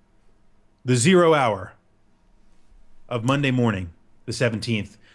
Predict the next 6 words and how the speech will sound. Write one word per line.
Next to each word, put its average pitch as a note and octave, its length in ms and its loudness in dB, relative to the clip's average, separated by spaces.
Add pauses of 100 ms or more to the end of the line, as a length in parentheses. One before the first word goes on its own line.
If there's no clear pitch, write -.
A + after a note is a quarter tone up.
(220)
Be C3 160 4
there, A2 440 0
be B2 140 -2
square, G2+ 600 -4
twenty B2 240 0
grand. G2+ 460 0